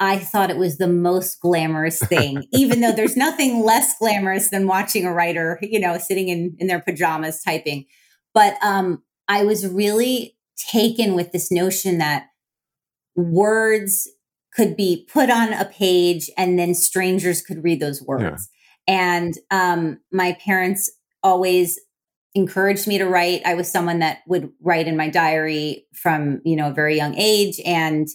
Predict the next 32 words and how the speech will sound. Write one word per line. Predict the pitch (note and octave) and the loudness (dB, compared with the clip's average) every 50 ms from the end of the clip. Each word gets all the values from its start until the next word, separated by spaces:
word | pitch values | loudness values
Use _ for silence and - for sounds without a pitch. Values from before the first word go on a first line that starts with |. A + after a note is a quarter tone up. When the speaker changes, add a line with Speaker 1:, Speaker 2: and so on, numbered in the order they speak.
| _ _ _ _ _ _ _ _ _ _ - | _ _ _ _ _ _ _ _ _ _ 0
Speaker 1:
always | G3+ G3+ G3+ G3 G3 F#3+ E3 E3 | 2 4 6 6 6 6 4 4
wanted | F3 E3+ E3+ F3 D#3+ | 2 0 0 0 -2
to | - F#3 F3 | 0 -2 -2
sort | F3 - - F3 | -2 0 -2 -2
of | D#3+ E3 | -2 -4
tell | - - F3+ E3+ E3+ | -4 0 0 0 0
stories | E3 - - F3+ E3 D#3 D#3 D#3 D#3 D#3+ D#3 D#3 - - _ _ _ _ _ _ _ _ _ | 0 -2 -2 0 0 0 2 0 0 0 -2 -4 -6 -10 _ _ _ _ _ _ _ _ _
with | - D#3+ F3 E3+ | -4 -4 -4 0
words. | E3 G3 G#3+ G#3+ G#3 G#3 G#3 G3+ - - - - | 2 2 2 4 4 2 0 0 -2 -6 -8 -4
And | - F#3 F3 E3+ - E3+ E3 E3 E3 - - _ _ - | -2 0 0 2 2 2 0 0 -2 -2 -6 _ _ 0
I | E3+ E3+ F3 | 2 2 2
had | F#3 F#3+ B3+ E3+ | 2 0 0 0
a | E3+ | 0
very | D3+ E3 D#3+ D#3+ D#3 | 0 0 0 0 -2
different | D3+ D#3+ D#3 - D3+ - - | -2 -6 -6 -8 -8 -10 -6
path | - F#3 D#3+ E3 - | -4 -2 -2 -4 -4
from | - E3 D#3+ | -6 -4 -4
my | D#3 D#3 | -4 -2
father, | - E3 D#3 D3+ D3+ D#3 | 0 0 0 0 0 -2
who | D#3+ E3+ D#3 | -2 -2 -2
was | D#3 D#3+ C#3+ | -2 -2 -2
a | D3+ D3+ | -2 -2
nonfiction | D3 D3+ D3+ D3 D3 D3 D3+ - - D3 - - - D3+ C#3+ C#3+ C#3 C3+ C3+ - _ _ _ _ _ _ _ _ _ _ | -2 -2 -2 -2 -2 -4 -4 -4 -6 -8 -8 -8 -6 -4 -4 -4 -4 -6 -8 -12 _ _ _ _ _ _ _ _ _ _
humorist, | - D#3 - A#3 A#3 A3+ G#3 G3+ G3+ G3 G3 F#3+ - - - - | -10 -2 2 4 4 4 4 2 2 0 0 -2 -4 -6 -6 -4
um, | - F3+ E3+ | -2 -2 0
and | E3 E3+ F3 | 0 0 0
journalist. | D#3+ F#3 F3+ F3+ F3 E3+ E3+ E3+ E3 E3+ - - - - | 0 0 0 0 0 0 0 0 -2 -4 -6 -10 -8 -4
Um, | - F3 E3+ E3 D#3+ D#3+ D3+ D3+ D3 - - _ _ - - | -2 -2 0 0 0 -2 -2 -4 -4 -8 -12 _ _ -8 -4
I | F#3+ F#3+ | -2 0
realized | F#3+ F3+ F3 F#3 F3+ E3+ E3 E3 D#3+ D#3 D#3+ D#3 D#3 - - - _ _ _ _ _ _ _ _ _ _ _ _ _ _ _ _ - | 2 2 2 2 2 2 2 2 2 0 -2 -4 -6 -8 -10 -12 _ _ _ _ _ _ _ _ _ _ _ _ _ _ _ _ -4
I | - F3+ F#3 F#3 | -2 0 0 2
was | F3 F3+ F3+ F3+ - - | 2 2 0 0 -4 -8